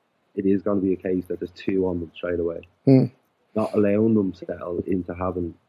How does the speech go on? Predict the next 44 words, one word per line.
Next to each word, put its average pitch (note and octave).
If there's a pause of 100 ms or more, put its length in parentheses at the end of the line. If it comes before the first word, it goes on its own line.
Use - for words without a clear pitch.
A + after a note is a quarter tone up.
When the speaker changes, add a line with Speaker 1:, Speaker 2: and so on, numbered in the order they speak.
(240)
Speaker 1:
two G2
or F2+
three F#2+
touches F2+
on F2
the F2
ball F2+
to F2
give G#2+
them. G2+
We, A2 (460)
Everton C#3
stood G2+
off F#2+
City, F2+ (220)
Speaker 2:
Hmm. B2+
Speaker 1:
not A#2+
surprisingly, F#2 (180)
stood C#3
Speaker 2:
Hmm. A2+
Speaker 1:
off F#2
City F2+
on -
Saturday, C2+ (240)
and F2+
City F#2
had F2+
a F2
fucking F2+
field F2
day. E2+ (340)
Speaker 2:
Yeah. A2+ (680)
Speaker 1:
If A2+
you A#2
stand C#3+
off C3+ (180)
these A2+
players, G2+ (100)
they're G2 (100)
that A#2+
good G#2+
that F2+
they F#2+
will G2